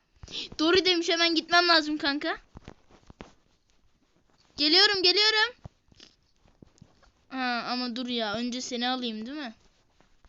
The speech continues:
Daha iyi olur. Hmm, doğru, haklısın. Evet arkadaşlar, siz de o sıra kanalıma abone olup bildirimleri açmayı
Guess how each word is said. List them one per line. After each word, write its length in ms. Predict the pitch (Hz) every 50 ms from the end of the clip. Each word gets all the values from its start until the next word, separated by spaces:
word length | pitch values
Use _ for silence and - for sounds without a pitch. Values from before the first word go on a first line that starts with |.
| _ _ _
Daha 200 | 226 - - 233
iyi 220 | 226 226 220 220 220
olur. 340 | 214 196 196 202 - - _ _ _ _ _ - - - - _ _ _ _ _ _ _ _ _ _ _ _ _ _ _ _ _ _ _ _ _ _ _ _ _
Hmm, 380 | - 240 233 233 226 226 220 220
doğru, 300 | 214 214 214 214 220 220
haklısın. 460 | 214 214 - - - - - - - _ _ _ _ _ _ _ _ _ _ _ _ _ _ _ _ _ _ _ _ _ _ _ _ _ - - _ _ _ - - _ _ _ _ _ - - _ - - - - - - - - - - _ _ -
Evet 260 | - 359 415 403 403
arkadaşlar, 560 | 359 320 311 320 294 277 285 - - 339 330
siz 280 | - - 339 311 320 285
de 40 | 339
o 120 | 339 349
sıra 320 | 339 - 330 311 339 359
kanalıma 400 | - 330 285 269 269 285 302 294
abone 280 | 294 277 277 285 302 320
olup 300 | 311 269 277 285 - -
bildirimleri 540 | 285 247 233 240 226 233 226 226 220 220 226
açmayı 680 | 247 330 330 - 359 311 269 247 262 311 359 392